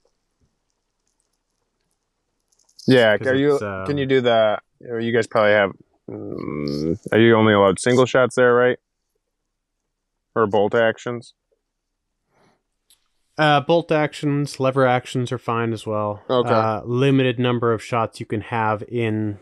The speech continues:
Speaker 2: the magazine. So you can have one in the pipe and then two, two in the mag.
Speaker 1: Okay. Yeah.
Speaker 2: Is, is what we're allowed here. And it's the same even with, like, pump, pump shotguns and things like that. You can,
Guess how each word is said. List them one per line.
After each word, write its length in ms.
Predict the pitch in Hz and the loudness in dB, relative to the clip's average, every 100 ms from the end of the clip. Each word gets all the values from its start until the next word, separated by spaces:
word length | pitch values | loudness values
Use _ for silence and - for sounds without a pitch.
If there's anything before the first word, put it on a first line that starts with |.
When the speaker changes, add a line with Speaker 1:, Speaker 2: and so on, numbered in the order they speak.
| - | -8
Speaker 2:
the 60 | |
magazine. 760 | 110 107 104 95 107 104 98 98 _ _ _ _ | -6 -4 -6 -8 -6 -6 -6 -8 _ _ _ _
So 240 | - 135 | -10 -6
you 40 | |
can 140 | 123 123 | -2 -2
have 120 | 110 | -2
one 200 | 123 139 | 0 0
in 60 | 131 | -2
the 80 | |
pipe 400 | - 123 120 113 | -2 -2 -2 -2
and 100 | 113 | -6
then 140 | 110 104 | -6 -8
two, 560 | - 117 110 107 104 - _ _ _ _ _ _ _ _ | -8 -6 -4 -6 -8 -14 _ _ _ _ _ _ _ _
two 180 | - 120 | -6 -4
in 80 | 107 | -2
the 60 | |
mag. 360 | 104 98 95 - _ _ _ - | -4 -6 -8 -14 _ _ _ -4
Speaker 1:
Okay. 380 | 110 107 98 95 - _ _ _ _ _ 92 | -2 -2 -4 -6 -8 _ _ _ _ _ -8
Yeah. 260 | 90 104 | -6 -4
Speaker 2:
Is, 240 | 92 - - - | -6 -12 -16 -10
is 220 | 110 95 | -8 -4
what 200 | 101 98 | -4 -4
we're 140 | 101 | -6
allowed 400 | 95 98 95 90 | -6 -6 -8 -10
here. 280 | 95 98 95 _ _ _ _ - | -12 -14 -14 _ _ _ _ -8
And 120 | 123 | -6
it's 140 | 110 - | -4 -6
the 100 | 113 | -6
same 360 | 131 120 110 | -2 0 0
even 220 | 113 110 | 0 -2
with, 120 | 110 110 | -4 -4
like, 200 | 104 - | -6 -6
pump, 300 | 110 104 - _ _ - | -8 -8 -10 _ _ -12
pump 240 | - 113 | -6 -6
shotguns 580 | - 110 98 - 101 98 | -6 -8 -8 -10 -10 -10
and 100 | 98 | -12
things 200 | 104 98 | -12 -12
like 160 | 98 - | -12 -10
that. 200 | 101 101 | -10 -10
You 80 | 104 | -12
can, 280 | - 98 | -12 -12